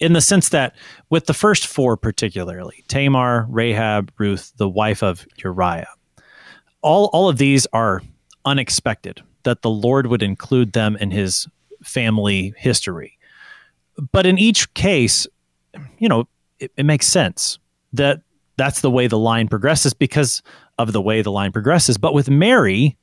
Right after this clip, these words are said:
the Lord's action there is, well, it's miraculous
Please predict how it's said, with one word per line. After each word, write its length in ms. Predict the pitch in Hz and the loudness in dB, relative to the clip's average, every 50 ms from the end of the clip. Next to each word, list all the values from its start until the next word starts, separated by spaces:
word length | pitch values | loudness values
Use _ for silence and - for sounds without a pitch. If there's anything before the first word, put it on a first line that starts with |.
| _ _ _ _ _ _ _ _ _ _ _ _ _ _ _ _ | _ _ _ _ _ _ _ _ _ _ _ _ _ _ _ _
the 160 | 139 123 131 | -2 0 2
Lord's 560 | 131 131 143 156 160 165 156 127 - - - - - _ _ _ _ _ _ | 2 2 2 2 2 2 2 0 -2 -4 -6 -8 -14 _ _ _ _ _ _
action 480 | 135 147 170 - - - 143 120 113 113 | -4 -4 -2 -2 0 0 0 0 0 0
there 260 | 131 135 135 131 127 | 0 2 2 2 0
is, 500 | 117 113 120 117 110 107 - - - - - _ _ _ _ _ _ _ _ _ | 0 0 0 0 0 0 -2 -4 -6 -8 -12 _ _ _ _ _ _ _ _ _
well, 260 | 147 160 170 147 - _ | 0 0 0 0 -2 _
it's 200 | 135 - - - | -6 -4 -2 0
miraculous 960 | 123 120 107 104 107 151 196 - - 104 85 - - - - - - - | 0 0 0 0 0 0 0 0 -2 -4 -6 -6 -10 -10 -10 -10 -10 -12